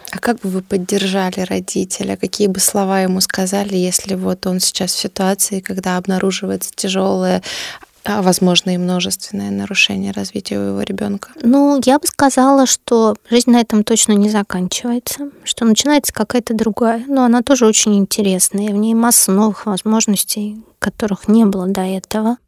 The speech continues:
Speaker 2: Я, например, до того, как появился Миша, очень любила работать, и у меня, соответственно, не было, м, времени на какие-то занятия ручной деятельностью. А щас я наслаждаюсь керамикой и валянием, и на лошади мы с Мишей катаемся, и общения очень много интересного, разного, другого.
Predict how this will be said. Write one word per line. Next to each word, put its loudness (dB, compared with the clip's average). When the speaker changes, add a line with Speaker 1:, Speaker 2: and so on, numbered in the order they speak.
Speaker 2:
Я, -2
например, 0
до 0
того, -2
как -6
появился 0
Миша, 0
очень 0
любила 4
работать, 0
и 2
у 4
меня, 2
соответственно, 4
не 8
было, 4
м, 0
времени 6
на 4
какие-то -2
занятия 2
ручной 4
деятельностью. 2
А 2
щас -2
я 4
наслаждаюсь 2
керамикой 2
и 4
валянием, 4
и 2
на 2
лошади 0
мы 4
с -4
Мишей 2
катаемся, 4
и 4
общения 4
очень 2
много 6
интересного, 2
разного, 0
другого. 0